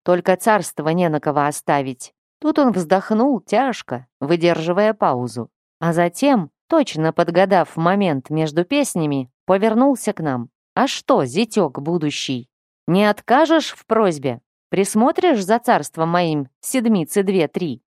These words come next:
Там и делать-то ничего не надо. Знай себе, сиди на троне. Поглядывай на всех грозно, догоняй изредка обнаглевшую нечисть. Ты, по Василисиным словам,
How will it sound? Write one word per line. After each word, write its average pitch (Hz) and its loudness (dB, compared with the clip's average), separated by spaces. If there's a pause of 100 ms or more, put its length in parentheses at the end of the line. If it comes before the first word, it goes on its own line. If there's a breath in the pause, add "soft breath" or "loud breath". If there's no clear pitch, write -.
(100)
Там 339 2
и 339 2
делать-то 269 2
ничего 202 0
не 190 2
надо. 151 0 (160)
Знай 247 0
себе, 160 -2
сиди 254 0
на 214 2
троне. 160 0 (260)
Поглядывай 220 2
на 208 2
всех 196 -2
грозно, 175 0 (120)
догоняй 220 2
изредка 143 -2
обнаглевшую 175 -2
нечисть. 143 -4 (360)
Ты, 208 -2
по 170 0
Василисиным 165 0
словам, 156 0